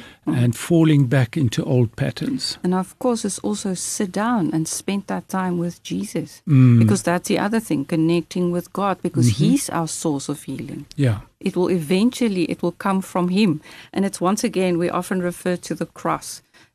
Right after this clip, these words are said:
Speaker 1: is the vertical line up towards God and then the horizontal line of the cross.
Speaker 2: Mm,
Speaker 1: Um,
Speaker 2: with
Speaker 1: so we
Speaker 2: people.
Speaker 1: need the people. We need
Speaker 2: Mm.
Speaker 1: the meeting with God on a daily basis and speaking to Him, declaring my powerlessness,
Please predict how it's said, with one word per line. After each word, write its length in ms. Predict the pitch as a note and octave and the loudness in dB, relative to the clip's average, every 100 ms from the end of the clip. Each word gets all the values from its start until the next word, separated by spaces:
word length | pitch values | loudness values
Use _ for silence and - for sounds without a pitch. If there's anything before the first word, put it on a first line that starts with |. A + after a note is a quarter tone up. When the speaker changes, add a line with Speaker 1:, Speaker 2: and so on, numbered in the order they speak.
| - | -4
Speaker 1:
is 240 | E3+ D#3 | -2 0
the 200 | - D#3+ | -2 -2
vertical 760 | C#3+ C3+ E3+ F#3 G#3 - G3 F#3 | -2 -2 0 0 -6 -6 -4 -2
line 420 | F#3 F#3 F#3+ G3 - _ _ | -2 -2 -2 -6 -10 _ _
up 220 | - F#3+ - | -2 -2 -2
towards 360 | F3 F3+ F3+ | -2 0 -2
God 360 | - F#3 F#3 F3+ | -2 0 2 2
and 140 | D#3+ | 2
then 160 | D#3 D#3+ | 2 2
the 100 | D#3 | 0
horizontal 720 | D#3+ D#3 D3 D#3 D3 D3+ D3+ | 0 0 -2 -2 -2 -4 -6
line 340 | D3 C#3 C#3+ | -6 -8 -8
of 160 | C#3 - | -8 -10
the 80 | - | -12
cross. 460 | - - - - _ | -10 -12 -14 -20 _
Speaker 2:
Mm, 400 | D3+ B2+ A#2 A#2 | 6 8 8 6
Speaker 1:
Um, 80 | D3 | 4
Speaker 2:
with 200 | C#3 C#3+ | 2 2
Speaker 1:
so 160 | - - | 2 2
we 140 | F3 | 4
Speaker 2:
people. 80 | F#3 | 4
Speaker 1:
need 240 | F3+ E3+ - | 4 2 -2
the 80 | |
people. 480 | - D3+ B2+ - C#3 | -6 -6 -6 -8 -6
We 140 | D3 D#3+ | -2 2
need 260 | D#3+ A2+ | 4 6
Speaker 2:
Mm. 240 | A2 G#2 C#3+ | 4 2 0
Speaker 1:
the 100 | D3+ | 0
meeting 460 | D3+ F3 - A#3 B3 | 0 0 0 2 2
with 220 | B3+ - | 0 0
God 320 | G#3+ G#3+ G#3+ | 0 0 0
on 140 | G3+ | -2
a 60 | G3+ | -2
daily 360 | F3+ G3 G3 G3+ | -2 -2 -2 -4
basis 600 | G3 G3 G3 - F#3 - | -4 -4 -4 -4 -4 -4
and 100 | E3+ | -8
speaking 500 | - F#3+ F#3 - F3+ | -6 -6 -6 -4 -4
to 120 | - | -2
Him, 280 | F#3+ F#3 F3+ | 0 0 0
declaring 520 | E3 - F#3 F#3 F3+ | -4 -2 -2 0 0
my 140 | F#3 F3+ | 0 -4
powerlessness, 1000 | G3 F#3 F3+ F3+ F3+ F3 - E3+ E3+ | -2 -2 0 0 -2 -4 -4 -4 -4